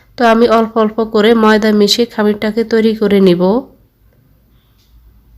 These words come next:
তো একবারে কিন্তু খুব বেশি দিয়ে খামিরটা তৈরি করতে যাবেন না,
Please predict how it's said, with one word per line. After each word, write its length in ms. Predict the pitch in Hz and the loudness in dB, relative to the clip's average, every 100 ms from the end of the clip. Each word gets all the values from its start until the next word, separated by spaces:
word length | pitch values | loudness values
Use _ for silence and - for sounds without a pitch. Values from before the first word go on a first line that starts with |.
| _ 254 | _ -8
তো 40 | - | -2
একবারে 420 | 226 214 214 220 226 | -2 0 2 2 2
কিন্তু 300 | 226 214 233 | 0 0 -2
খুব 220 | 233 233 208 | -2 -4 0
বেশি 280 | 214 - 233 | 0 0 -2
দিয়ে 300 | 196 208 220 | 0 2 2
খামিরটা 460 | 226 220 214 208 220 | 2 -2 -2 -2 -4
তৈরি 240 | 226 220 | -2 -2
করতে 300 | 226 202 214 208 | -2 -6 -4 -2
যাবেন 340 | 202 190 190 | 0 2 2
না, 120 | 190 | 2